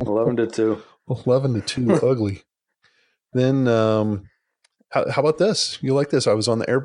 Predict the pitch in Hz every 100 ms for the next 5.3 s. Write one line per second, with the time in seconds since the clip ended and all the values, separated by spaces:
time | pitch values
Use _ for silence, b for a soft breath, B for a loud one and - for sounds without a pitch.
0 | - 117 120 - 131 135 151 143 151 139
1 | 127 135 135 135 120 120 117 113 113 -
2 | 131 117 117 151 196 214 - - _ _
3 | _ _ _ _ _ _ - 117 117 120
4 | 117 113 107 127 127 117 - 127 131 131
5 | 120 110 110